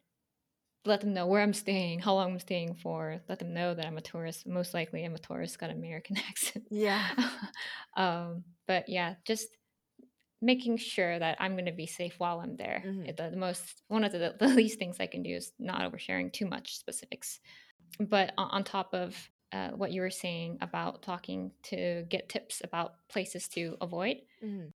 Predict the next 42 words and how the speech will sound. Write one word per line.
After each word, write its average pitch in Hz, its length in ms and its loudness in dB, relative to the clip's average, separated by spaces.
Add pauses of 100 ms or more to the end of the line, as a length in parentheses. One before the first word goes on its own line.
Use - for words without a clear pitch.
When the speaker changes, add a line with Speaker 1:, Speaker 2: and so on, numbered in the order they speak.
Speaker 1:
just 220 480 -2 (180)
asking 220 720 -2 (380)
about, 196 500 -2
like, 185 420 -2 (420)
where 196 180 0
you 208 200 0
can 208 180 -8
go, 170 480 0
like, - 300 -2
places 190 600 -4 (100)
that 196 200 -4
you 185 120 -4
should - 200 -10
stay 185 460 2
Speaker 2:
Mm-hmm. 190 360 -2
Speaker 1:
maybe 302 240 4
next 311 300 -2
and 202 140 -4
for 185 140 -4
next 175 220 -4
time, 220 260 4
or 190 120 4
if 190 140 0
you 185 60 -2
haven't - 420 -2
booked 165 260 -6
a - 40 -12
place - 320 -6
yet, - 260 -2
if - 180 -8
you're 202 80 0
not, 185 160 -6
like, 185 160 -6
a 180 40 -6
milestone 175 460 -6
planner 208 380 -2
like 185 200 -2
me. 185 220 -4
Like, 175 140 -2
I 190 120 8
<laughs> 240 100 8
always, 226 240 4